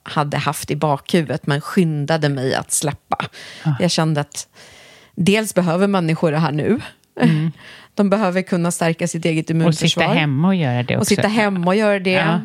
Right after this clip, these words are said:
Speaker 1: Så länge vi kan streama utbildningen så tror jag att det kan bli bra. Och den blev ju super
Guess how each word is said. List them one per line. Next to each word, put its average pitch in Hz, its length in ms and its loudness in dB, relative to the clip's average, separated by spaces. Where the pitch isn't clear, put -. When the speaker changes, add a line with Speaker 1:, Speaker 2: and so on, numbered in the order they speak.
Speaker 1:
Så - 160 -2
länge 226 200 2
vi 247 60 0
kan 208 140 0
streama 185 500 0
utbildningen 156 440 -2
så 156 80 -2
tror 151 160 -2
jag 143 40 0
att 143 80 -8
det 147 80 -8
kan 143 180 -4
bli 143 120 -4
bra. 131 220 -2
Och 120 160 -4
den 143 160 0
blev 135 180 -2
ju - 140 -4
super - 600 -4